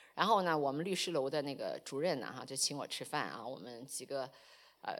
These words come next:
比较要好的原来的律师啊、法官一起吃饭。然后，呃，他就跟我说，他说：“啊，你看你走的这四年哦。”他说：“你知道我挣了多少钱吗？挣了四千万啊。”因为我们那时候是做房地产官司嘛，就是，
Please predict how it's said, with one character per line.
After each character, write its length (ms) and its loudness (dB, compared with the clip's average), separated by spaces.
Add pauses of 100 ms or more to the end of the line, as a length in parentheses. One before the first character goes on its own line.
(160)
比 80 -4
较 140 6
要 120 12
好 240 2
的 80 -4
原 200 -4
来 120 -4
的 120 -4
律 120 -4
师 260 -2
啊、 100 0
法 120 -6
官 240 -4
一 60 -2
起 160 -4
吃 220 -2
饭。 220 -2 (800)
然 140 0
后， 380 4 (640)
呃， 320 -2
他 160 -4
就 100 -4
跟 160 -4
我 160 -6
说， 420 -4
他 120 -8
说 180 -2
：“啊， 240 0
你 60 -10
看 200 -2
你 120 0
走 180 0
的 80 -4
这 100 -2
四 260 -2
年 220 -4
哦。” 220 -4 (260)
他 120 -2
说 80 2
：“你 40 4
知 80 6
道 60 10
我 100 6
挣 160 2
了 80 2
多 80 2
少 140 4
钱 220 -2
吗？ 120 -6
挣 160 -2
了 60 -2
四 160 -2
千 240 0
万 140 0
啊。” 280 -2 (840)
因 100 4
为 80 12
我 120 10
们 120 2
那 80 2
时 120 0
候 60 2
是 100 -2
做 120 2
房 220 0
地 100 0
产 220 -2
官 220 -6
司 160 -4
嘛， 120 -10
就 140 -4
是， 260 6